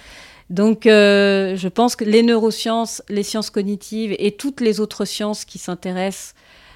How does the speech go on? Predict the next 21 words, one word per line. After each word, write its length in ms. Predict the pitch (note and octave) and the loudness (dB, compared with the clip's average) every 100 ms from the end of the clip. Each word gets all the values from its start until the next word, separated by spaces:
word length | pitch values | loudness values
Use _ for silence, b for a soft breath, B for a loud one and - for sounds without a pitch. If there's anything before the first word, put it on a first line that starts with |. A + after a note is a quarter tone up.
| b - | b -4
aux 160 | F3 | 0
apprentissages 800 | F3+ - F#3 - - G#3+ B3+ A3 - | 0 -2 -8 -8 0 4 4 2 -2
ont 180 | A3 A#3 | 0 2
leur 220 | F#3+ F#3 | 2 0
utilité 600 | F3+ - F3 F3 G#3 A#3+ | -6 -8 -10 -4 0 0
pour 240 | - F3+ | -2 -4
éclairer 420 | F3 - E3+ F3+ G#3+ | -4 -4 -4 -2 -4
ce 100 | - | -6
que 120 | E3+ | -10
c'est 220 | - F#3+ | -8 -8
que, 140 | - | -6
euh, 540 | F3+ F#3 G3 E3+ E3 E3+ - b b b b | -6 -4 -2 -4 -6 -10 -14 b b b b
ce, 280 | - - D#3 | -14 -10 -8
cette 260 | - E3 | -6 -4
chose 300 | - G3 G3 | -2 -2 0
un 80 | F#3 | -2
peu 240 | - F#3 F#3 | -4 -6 -4
mystérieuse 720 | F3+ - F#3+ F3+ F#3+ A3 A3 | -4 -4 -4 -2 2 0 -2
qui 360 | - - E3 F3+ | -12 -12 -6 -4
est, 160 | G3 | -4
euh, 140 | F3 | -4